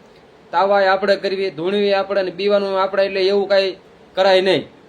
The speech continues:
બધુંય આપણું, છતાં આપણે પીવું જોઈએ, તો એવું શું કામ કરવું જ જોઈએ, બરોબર? તો મિત્રો, વીડિયોમાં એટલું જ,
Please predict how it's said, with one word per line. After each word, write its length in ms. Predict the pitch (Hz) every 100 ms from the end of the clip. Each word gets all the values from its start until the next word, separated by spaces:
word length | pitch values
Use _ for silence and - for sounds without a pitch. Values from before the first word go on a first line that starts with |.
| - _ - - - 160
બધુંય 280 | 175 226 220
આપણું, 280 | 220 226 208
છતાં 240 | 214 220
આપણે 200 | 214 220
પીવું 380 | 202 233 233 214
જોઈએ, 220 | 220 220
તો 100 | 214
એવું 180 | 220 220
શું 100 | 226
કામ 140 | 202
કરવું 320 | 190 214 190
જ 40 | 143
જોઈએ, 280 | 151 131 107 - - - - - 180
બરોબર? 280 | 208 208 185 - - - 196
તો 80 |
મિત્રો, 380 | 202 220 220 220
વીડિયોમાં 520 | 220 180 202 220 208
એટલું 280 | 208 208
જ, 40 | 240